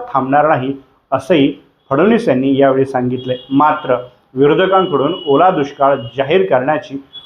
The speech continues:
मागणी ही आता जोर धरत असून राजकीय वाद तापलेला आहे. या विशेष अशा व्हिडिओच्या माध्यमातून राज्यातील अनेक ठिकाणच्या अतिवृष्टीच्या परिस्थितीचा, शेतकरी मदतीचा आणि राजकीय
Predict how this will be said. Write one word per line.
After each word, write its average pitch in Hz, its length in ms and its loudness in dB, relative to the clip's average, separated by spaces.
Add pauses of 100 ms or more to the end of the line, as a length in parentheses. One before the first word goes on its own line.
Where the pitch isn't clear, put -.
(120)
मागणी 139 640 0
ही 143 60 0
आता 135 580 2
जोर 151 180 4
धरत 131 340 0
असून 143 260 -2 (300)
राजकीय 180 460 2
वाद 151 300 2 (320)
तापलेला 139 440 2
आहे. 123 320 -4 (320)
या 226 100 4
विशेष 202 440 2
अशा 160 280 -2
व्हिडिओच्या 156 480 0
माध्यमातून 139 560 -2 (260)
राज्यातील 147 720 0
अनेक 170 300 0
ठिकाणच्या 143 500 -2
अतिवृष्टीच्या 143 840 -2
परिस्थितीचा, 135 800 0 (420)
शेतकरी 190 460 2
मदतीचा 151 560 2
आणि 139 300 2 (300)
राजकीय 151 580 0